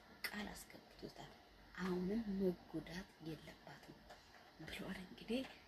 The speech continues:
ያብ እንግዲህ ቃል ገብቷል። ድጋሜ ላላረገው፣ ድጋሜ በህይወቴ ልጅቷ ላልመጣ ብለዋል።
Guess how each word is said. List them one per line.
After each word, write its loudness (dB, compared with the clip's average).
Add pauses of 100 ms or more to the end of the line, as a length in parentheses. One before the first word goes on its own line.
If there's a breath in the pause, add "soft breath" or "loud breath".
(160)
ያብ 6
እንግዲህ -2
ቃል 0
ገብቷል። -10 (400)
ድጋሜ -6 (100)
ላላረገው፣ -10 (440)
ድጋሜ 2 (100)
በህይወቴ -4 (120)
ልጅቷ -8
ላልመጣ -12 (580)
ብለዋል። -6